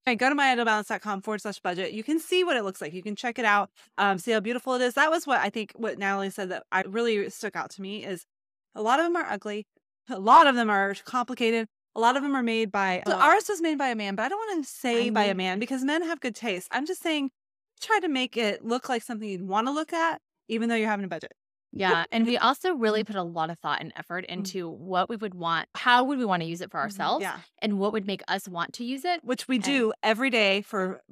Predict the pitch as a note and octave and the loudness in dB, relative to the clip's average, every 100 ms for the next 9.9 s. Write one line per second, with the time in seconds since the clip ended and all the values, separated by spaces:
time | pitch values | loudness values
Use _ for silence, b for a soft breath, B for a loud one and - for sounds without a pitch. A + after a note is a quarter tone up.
0 | F#3 A3 A#3+ A#3 G#3+ - E3 E3+ - - | 0 2 4 2 -4 -6 -6 -6 -14 -8
1 | A4 F#4 G3+ F3 D#3 E3+ G#3 A3 G#3+ A#3+ | -4 -2 -2 -4 -8 -10 -10 -10 -10 -12
2 | - - C4 D#4 F4 F3 - C4 C4+ C4+ | -10 -8 -6 -6 -8 -10 -8 -4 -2 0
3 | C#4+ D4+ B3 F3+ E3+ F3+ - - E4 F4 | 0 0 2 -2 -4 -10 -12 -10 -10 -10
4 | - - A3+ A4 C#4 G3 F#3 G3+ _ - | -10 -4 -2 0 -4 -6 -10 -14 _ -18
5 | C#4+ F#4 C#4+ F4+ C#4+ D#4 - _ - C4+ | -4 0 0 0 4 4 4 _ 0 2
6 | B3+ C4 G#4+ G#3 A4 G#4+ G#4+ D#5+ - - | 6 6 6 6 4 2 6 4 4 -10
7 | - A#4+ D#4 D4+ F#4 F4+ G#4+ G4 E4+ F4+ | -2 0 6 8 8 4 2 2 2 0
8 | F4+ C#4 C4+ D#4 C#4+ C4+ - G4+ A#4 G#4 | 2 0 0 -2 0 0 2 2 2 -2
9 | F#4+ G#3+ G#3+ A#3+ D#4 D#4 G4 B4+ A#4+ | -6 -2 0 0 -2 -6 -4 -4 -6